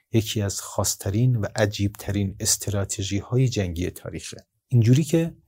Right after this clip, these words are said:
یونانی‌ها از ادامه جنگ منصرف می‌شن و تصمیم می‌گیرن تروا رو ترک کنن. اما قبل از رفتنشون اسب چوبی غول‌پیکری می‌سازن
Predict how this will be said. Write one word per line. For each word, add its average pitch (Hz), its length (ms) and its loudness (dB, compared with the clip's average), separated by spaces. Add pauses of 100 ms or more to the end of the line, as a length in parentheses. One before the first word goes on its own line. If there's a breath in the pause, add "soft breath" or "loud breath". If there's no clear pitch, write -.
(160)
یونانی‌ها 107 760 2
از - 280 -2
ادامه 101 500 -2
جنگ 95 400 -2
منصرف 101 520 -4
می‌شن 127 260 -2
و 107 80 0
تصمیم - 480 0
می‌گیرن 120 440 2
تروا 90 400 0
رو 90 100 -2
ترک - 360 -6
کنن. - 240 -18 (220)
اما 143 200 6
قبل 127 260 6
از 135 180 2
رفتنشون 123 680 0 (340 soft breath)
اسب - 340 0
چوبی 98 520 -2
غول‌پیکری 98 760 -2
می‌سازن 104 640 -2